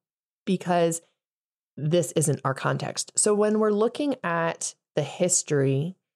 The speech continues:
and the world of the early church, we get back some of that context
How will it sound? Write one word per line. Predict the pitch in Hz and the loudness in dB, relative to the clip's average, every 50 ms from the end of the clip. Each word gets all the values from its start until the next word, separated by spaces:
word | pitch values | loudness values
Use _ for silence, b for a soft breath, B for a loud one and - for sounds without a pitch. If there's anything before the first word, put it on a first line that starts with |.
| _ _ _ _ _ _ | _ _ _ _ _ _
and | - 170 165 160 156 156 156 147 | 0 2 2 4 4 2 2 0
the | 160 165 156 151 | 0 0 0 0
world | 147 143 147 160 160 165 160 151 143 139 139 151 156 180 - - _ _ _ _ _ _ | 0 0 0 2 2 4 4 4 4 4 2 2 0 -2 -6 -14 _ _ _ _ _ _
of | 165 170 170 | 0 0 2
the | 170 175 - | 0 0 2
early | - 151 151 143 147 143 139 | 2 2 2 2 2 0 0
church, | - - - 185 165 135 123 131 - - - - - _ | -2 -2 0 2 2 2 2 0 -2 -6 -8 -8 -10 _
we | - 160 175 175 170 175 _ | -4 0 0 0 0 -2 _
get | - 185 208 - - - - _ _ | 0 0 0 0 -2 -10 -20 _ _
back | - 160 165 151 135 120 143 - - - _ | -2 0 0 0 -2 -4 -6 -8 -14 -18 _
some | - - - 160 165 | -6 -2 0 2 2
of | 165 165 165 | 2 2 2
that | 165 147 143 - | 0 -2 -2 -4
context | - - - 147 143 139 - 135 - - - - - - | -12 -6 -2 -2 -2 -2 -2 -4 -4 -4 -6 -10 -10 -12